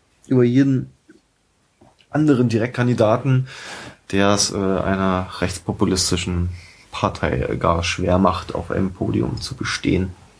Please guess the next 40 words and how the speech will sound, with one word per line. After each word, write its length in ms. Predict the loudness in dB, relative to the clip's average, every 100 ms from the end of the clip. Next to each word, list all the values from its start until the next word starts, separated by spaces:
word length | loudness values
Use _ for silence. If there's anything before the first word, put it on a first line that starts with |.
| _ _ _
Und 200 | -12 -8 -4 -4
<laughs> 160 | -4 -8
auch 240 | -10 -12
versuchen, 440 | -4 -2 -2 0
meinen 160 | 0 0
Anteil 340 | 0 0 2
da 120 | 2 2
beizusteuern, 600 | 2 0 -2 0 0 0
ohne 280 | 0 0 -2 -8 -14 -8
dass 140 | -4 0
ich 60 |
irgendwie 480 | 2 2 2 2 2
die 340 | 2 0 0 -2 -8 -18 -20 -18 -18 _ -4
Richtlinie, 640 | -2 0 0 2 4 2 2
ähm, 360 | 0 0 -2 -6 -6
verlieren 500 | -2 0 2 2 2
möchte, 480 | 0 0 2 4
dass 220 | 2 -2 -4
ich 120 | -2
jetzt, 240 | -2 -2 -2
ähm, 240 | -2 -2 -8 -20 -20 -4
die 80 | 0
Menschen 540 | 0 0 0 0 0
nicht 200 | -2 -2
wirklich 300 | -2 -2 -2
persönlich 520 | 0 2 2 2 0
angreifen 540 | -2 0 0 0 0 2
will. 180 | 2 2
Also 220 | 0 -6
ich 160 | -8
weiß 160 | -6 -6
zum 120 | -4
Beispiel 140 | -2 0
auch 80 |
nicht, 220 | -2 -4 -4
wer 80 |
Christian 380 | -6 -6 -2 0
Jacken 260 | 0 0 0
ist 220 | 0 -4
und 220 | -8 -10